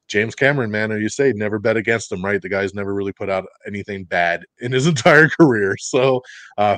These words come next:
have faith in James Cameron. I cannot wait for Avatar three, uh, and see where this story takes us. You know, will, uh, Stephen Lang turn into a good guy? We will see. <laughs> We will see.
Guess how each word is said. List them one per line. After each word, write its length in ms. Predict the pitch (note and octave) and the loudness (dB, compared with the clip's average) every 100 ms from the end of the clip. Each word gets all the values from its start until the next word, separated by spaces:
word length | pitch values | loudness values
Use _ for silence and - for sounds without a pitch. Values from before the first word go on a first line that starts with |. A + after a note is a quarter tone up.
| - | -2
have 220 | C3 C3+ B2+ | 2 2 2
faith 320 | B2+ B2 A#2 | 2 2 -2
in 120 | G#2+ | -6
James 300 | G2+ G2+ G2+ | -2 -4 -4
Cameron. 460 | - G2 F#2+ G2 F#2+ | -8 -6 -6 -8 -8
I 100 | F#2 | -12
cannot 380 | - C3+ B2+ G#2+ | -8 -6 -4 -4
wait 180 | A2 - | -6 -4
for 100 | G2+ | -4
Avatar 420 | F#2+ F#2 G2+ F#2+ | -4 -6 -8 -10
three, 420 | - G#2 G2+ G2+ - - _ _ - | -6 -4 -2 -4 -8 -20 _ _ -4
uh, 320 | G2 F#2+ F2+ | 0 0 -2
and 160 | G2+ G2+ | -4 -6
see 240 | - A#2+ | -6 -4
where 240 | A2+ G#2 G#2+ | -2 0 -2
this 180 | G2+ - | -4 -6
story 320 | G#2 G2 F#2+ | -4 -4 -4
takes 340 | - F#2+ - | -6 -10 -8
us. 280 | F#2+ F#2+ - | -10 -8 -8
You 80 | F#2+ | -8
know, 160 | F#2+ | -8
will, 420 | F#2 G#2 A2 G#2 - _ _ - | -6 -4 -2 -4 -8 _ _ -4
uh, 160 | G#2+ | -4
Stephen 320 | - B2+ A2 | -2 -4 -4
Lang 180 | A2 A2+ | -6 -8
turn 220 | A2 A#2+ | -8 -8
into 180 | B2 B2+ | -6 -4
a 60 | A#2 | -2
good 180 | C3 C3 | -2 -2
guy? 240 | D3+ D#3+ | -4 -6
We 200 | B2 F2 | -8 -10
will 180 | F2+ F#2+ | -10 -10
see. 680 | - D3+ F#3+ F3+ E3 E3+ F3+ - | -8 -4 -4 -4 -8 -8 -10 2
<laughs> 180 | G#3 - | 2 4
We 180 | D#3+ C#3+ | 4 4
will 180 | D3 | -2
see. 400 | C#3 A#2+ G2+ E2+ | -6 -6 -6 -8